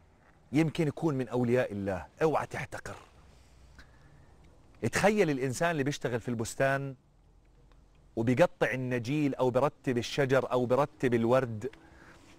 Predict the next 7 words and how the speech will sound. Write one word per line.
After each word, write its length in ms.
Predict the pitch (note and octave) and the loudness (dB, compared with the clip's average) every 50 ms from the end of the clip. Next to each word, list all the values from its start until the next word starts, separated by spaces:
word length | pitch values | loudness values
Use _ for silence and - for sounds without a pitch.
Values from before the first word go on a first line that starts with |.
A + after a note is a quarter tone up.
| - - | -2 2
انت 220 | F#3+ F#3+ F3 - F3 | 2 2 4 2 0
في 180 | D3 - D#3 | 0 2 2
نظرك 400 | F3+ G3+ F#3 G3+ G3 G3 G3+ - - - - - - - - - - - - - - - | 2 2 2 2 2 2 0 -2 -4 -12 -20 -20 -20 -20 -20 -20 -20 -20 -20 -20 -6 0
مهنة 260 | G#3+ A#3+ A3+ G#3+ G#3+ | 2 2 4 4 2
بسيطة، 480 | F3 F3+ - - A#3 A#3+ G#3+ - - - - - - - | 2 0 -2 -4 -6 -6 -8 -8 -14 -20 -20 -10 -2 4
هي 140 | E3+ F#3+ F#3+ | 6 6 6
حلال، 520 | C3+ D3 F3+ G3+ A3+ A#3 G3 B2 G2+ E2+ | 8 6 6 8 8 8 6 4 0 -4